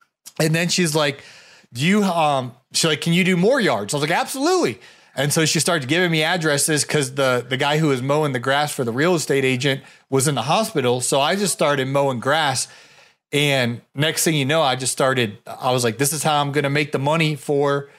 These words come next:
uh, the nine hundred twenty-eight bucks." And so I just started hustling in the neighborhood. And, and that's how I got my very, very, very humble beginnings.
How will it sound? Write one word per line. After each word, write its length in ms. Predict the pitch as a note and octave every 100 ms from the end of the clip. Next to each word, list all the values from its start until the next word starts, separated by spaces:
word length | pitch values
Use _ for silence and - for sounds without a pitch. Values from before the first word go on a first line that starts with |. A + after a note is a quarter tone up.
| - _ _ _ _ _
uh, 440 | B2+ C3 B2+ B2
the 160 | A#2+ C3
nine 200 | C#3+ D3
hundred 320 | E3 D3+ C#3+
twenty-eight 420 | D#3 D#3 D#3 D3+
bucks." 300 | C3 F3 F#3
And 80 | C3+
so 100 | B2+
I 120 | C3+
just 180 | C#3 C#3+
started 360 | - C#3 C3+ A#2+
hustling 580 | C#3+ D3 E3 D#3 D#3 D#3 _
in 100 | C#3
the 100 | C#3+
neighborhood. 540 | C#3 D3 D#3+ E3+ F3 E3+
And, 180 | A#2+
and 160 | A#2 A#2+
that's 180 | C3+ -
how 100 | D3+
I 80 | C3
got 200 | C3+ C3+
my 140 | A2+
very, 460 | G#2 A2 D3 D3+ C#3+
very, 260 | C#3 B2+
very 300 | B2 C#3 C#3
humble 320 | B2 C#3 B2+
beginnings. 600 | A2+ A2 C#3 D3+ B2 A2+